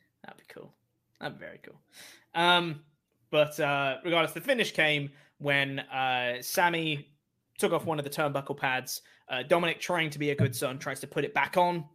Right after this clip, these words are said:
'cause he doesn't want Sammy to take advantage with it. That distracts Ray, who was like, "Hey, don't, no, just leave it, just leave it alone. Don't worry, I got this." But that distracts him. Sammy pushes Ray into Dom, then rolls up Ray and gets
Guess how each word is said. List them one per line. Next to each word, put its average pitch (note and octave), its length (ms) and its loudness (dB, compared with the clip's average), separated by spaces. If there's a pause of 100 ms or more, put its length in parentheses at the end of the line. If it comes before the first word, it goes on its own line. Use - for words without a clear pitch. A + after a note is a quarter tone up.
(160)
'cause B2 120 -20
he A#2 60 -16
doesn't B2 260 -12
want B2 360 -10
Sammy B2 260 -6
to - 100 -14
take - 200 -10
advantage C#3 360 -2
with C#3 140 6
it. C3+ 160 4 (180)
That G#3 140 10
distracts - 480 2
Ray, E3 160 6
who D3+ 80 2
was D3+ 80 2
like, F#3+ 140 6
"Hey, C4 180 12
don't, G#3+ 300 0
no, A#3+ 160 0
just A3 180 -2
leave A#3+ 100 0
it, G#3+ 160 0
just F#3+ 240 -4
leave A3+ 140 0
it A3 80 4
alone. G3 400 4
Don't G3 140 2
worry, F3+ 160 6
I D3 40 4
got D#3 140 2
this." B2 220 -8 (260)
But D3 120 0
that B2+ 140 0
distracts - 360 -2
him. C3+ 260 0 (180)
Sammy D3+ 360 2
pushes D#3+ 420 0
Ray C#3 200 4 (100)
into F3 260 0
Dom, B2 380 -2
then A2+ 140 -8
rolls D#3+ 260 2
up G#2+ 180 -8
Ray A2 340 -8 (280)
and G#2 160 -20 (120)
gets - 360 -10